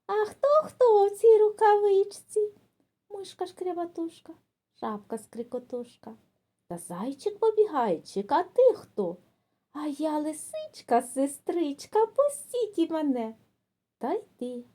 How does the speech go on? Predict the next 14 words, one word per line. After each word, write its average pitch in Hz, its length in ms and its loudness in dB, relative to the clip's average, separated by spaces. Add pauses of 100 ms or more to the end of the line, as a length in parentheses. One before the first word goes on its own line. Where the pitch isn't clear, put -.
(480)
От 381 360 -8
уже 226 280 -6
їх 262 300 -12
четверо 156 840 -10
стало. 143 680 -16 (1160)
Аж 202 200 -10
суне 370 720 -8
вовчик 320 840 -8
та - 160 -2
й 453 100 0
собі 403 460 2
до 277 200 -4
рукавички 285 680 -6
питається: 240 880 -6